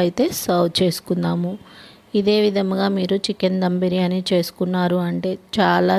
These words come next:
సింపుల్గా కొత్త వాళ్ళు కూడా ఈజీగా చేసేసుకుంటారు. చాలా ఈజీగా కూడా వస్తుంది, చాలా టేస్ట్గా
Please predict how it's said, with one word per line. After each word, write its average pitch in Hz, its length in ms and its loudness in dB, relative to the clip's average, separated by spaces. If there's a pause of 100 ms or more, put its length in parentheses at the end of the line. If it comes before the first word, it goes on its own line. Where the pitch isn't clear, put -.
(120)
సింపుల్గా 185 580 0 (140)
కొత్త 175 300 -2
వాళ్ళు 175 240 2 (100)
కూడా 175 180 -2 (180)
ఈజీగా 175 340 -2 (100)
చేసేసుకుంటారు. 165 840 -6 (1120)
చాలా 185 260 0 (160)
ఈజీగా 185 360 2 (120)
కూడా 180 160 0 (100)
వస్తుంది, 160 520 -6 (120)
చాలా 180 200 2 (120)
టేస్ట్గా 175 500 -2